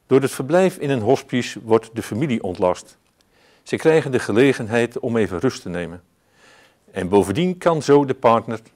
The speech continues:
partner blijven, in plaats van verpleger te zijn. We kijken er liever van weg, maar worden er in ons leven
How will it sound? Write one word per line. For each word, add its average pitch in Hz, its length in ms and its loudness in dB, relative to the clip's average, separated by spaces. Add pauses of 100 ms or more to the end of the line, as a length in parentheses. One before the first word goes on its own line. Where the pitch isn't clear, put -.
(120)
partner 143 320 2
blijven, 90 400 -2 (340)
in 101 160 -8
plaats 120 280 0
van 110 260 -4
verpleger 113 520 -4
te 98 120 -12
zijn. 87 280 -8 (1200)
We 160 100 -2
kijken 180 340 2
er 151 80 4
liever 139 240 -2
van 113 180 -2
weg, - 480 -2 (220)
maar 113 280 0
worden 143 400 2
er 135 200 0
in 127 180 -4
ons 113 180 -6
leven 139 420 0